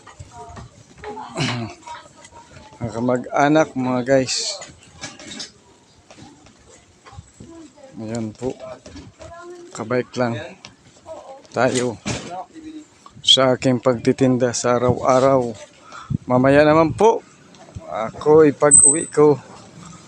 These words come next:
itindi na naman. Ayan, mga karibal ko. Pandesal din yan, mga guys. Ayan, mga suki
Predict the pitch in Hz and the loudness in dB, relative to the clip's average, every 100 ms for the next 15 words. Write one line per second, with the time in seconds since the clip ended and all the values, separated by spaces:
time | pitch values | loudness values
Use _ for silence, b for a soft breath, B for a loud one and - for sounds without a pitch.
0 | - - 120 - 131 127 139 151 147 143 | -20 -12 -8 0 2 4 4 4 4 4
1 | 139 135 117 120 117 113 113 - - 104 | 2 0 -4 -12 -8 -6 -8 -10 -16 -16
2 | 101 110 113 113 107 - - - - - | -10 -6 -4 -4 0 0 0 -6 -20 -20
3 | - - - - - 110 113 117 127 117 | -18 -18 -18 -18 -12 -6 -4 2 2 4
4 | 127 120 117 113 110 113 113 110 101 - | 2 2 0 -2 -4 -4 -2 0 0 0
5 | - - - - - - - - - - | 0 -6 -14 -18 -18 -16 -14 -14 -12 -14
6 | - - - - - 123 120 120 113 - | -16 -16 -16 -14 -10 -2 -2 0 -2 2
7 | 135 110 | 2 2